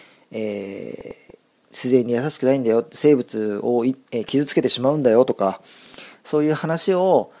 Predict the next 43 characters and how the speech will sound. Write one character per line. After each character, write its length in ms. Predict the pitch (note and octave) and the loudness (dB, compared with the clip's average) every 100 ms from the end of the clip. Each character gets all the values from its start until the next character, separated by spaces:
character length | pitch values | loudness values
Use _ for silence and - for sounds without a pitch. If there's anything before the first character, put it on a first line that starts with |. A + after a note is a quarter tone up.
| _ | _
み 120 | - B2 | -10 -4
ん 60 | |
な 100 | F#3 | -2
に 80 | F3 | -2
こ 120 | C#3 | 0
う 40 | B2+ | 0
周 220 | - F#3 | 2 2
知 120 | D3 | 2
す 140 | - | -2
る 80 | C#3 | -2
こ 100 | D#3+ | 0
と 80 | F3+ | -2
に 120 | E3 | -2
よ 80 | D3 | -4
っ 20 | |
て、 300 | C#3+ - A#3 | -4 -4 -2
自 220 | - - | -2 -4
然 180 | D#3+ A#3+ | 0 2
に 100 | B3 | 2
捨 60 | - | 0
て 80 | A#3 | 0
な 80 | B3+ | 0
く 100 | A#3 | -2
な 80 | |
る 80 | A3+ | -2
こ 80 | D#3 | 0
と 60 | A#2 | 0
が 80 | |
一 200 | - - | -2 -2
番 120 | F3 C#3+ | 2 4
だ 80 | |
と 100 | A#2+ | 4
僕 160 | G#2+ G#2+ | 0 -2
は 60 | A2 | -2
思 140 | C#3 | -4
っ 40 | |
て 140 | F3 B2+ | -2 -2
る 80 | G#2 | -2
ん 40 | |
で 60 | F#2 | -4
す 80 | |
け 80 | - | -10
ど、 340 | G2+ A2 G2 | -4 -2 -2